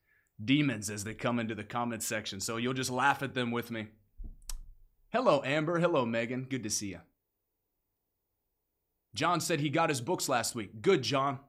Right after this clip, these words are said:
I'm glad. Sorry it took so long, but I'm glad that you got the books. Well,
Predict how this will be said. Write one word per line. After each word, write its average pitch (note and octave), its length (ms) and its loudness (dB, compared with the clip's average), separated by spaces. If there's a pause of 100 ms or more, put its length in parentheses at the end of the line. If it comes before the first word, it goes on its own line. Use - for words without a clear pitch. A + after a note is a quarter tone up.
(120)
I'm A#2 140 -4
glad. A#2 320 2 (920)
Sorry C3+ 320 2
it B2+ 100 -2
took C#3 160 -4
so A#2+ 220 0
long, G#2+ 300 -4 (380)
but A2 100 -4
I'm A2 100 -4
glad B2 260 2
that B2 160 -4
you A2+ 60 -6
got A2 180 -2
the A2 80 -8
books. G2+ 380 -10 (920)
Well, A#3 360 6